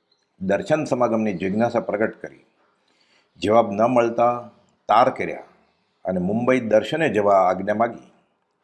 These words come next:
"ઈચ્છામિ વંદિયું", મારી ઈચ્છા તમને વંદન કરવાની છે, આજ્ઞા હોય તો વંદન કરું.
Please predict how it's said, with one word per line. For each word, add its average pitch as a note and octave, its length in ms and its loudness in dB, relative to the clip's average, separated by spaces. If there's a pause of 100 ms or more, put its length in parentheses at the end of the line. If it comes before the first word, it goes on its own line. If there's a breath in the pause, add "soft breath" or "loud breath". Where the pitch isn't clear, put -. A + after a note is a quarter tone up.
(200)
"ઈચ્છામિ B2 800 -2
વંદિયું", A2+ 600 0 (600)
મારી G#2+ 300 0
ઈચ્છા C3 380 2
તમને A2 360 -2
વંદન A2 420 -2
કરવાની G2+ 380 -2
છે, F#2+ 420 -4 (260)
આજ્ઞા G2 320 -2
હોય G2 340 2
તો F2 180 -8
વંદન F#2 320 -4
કરું. G2 280 -6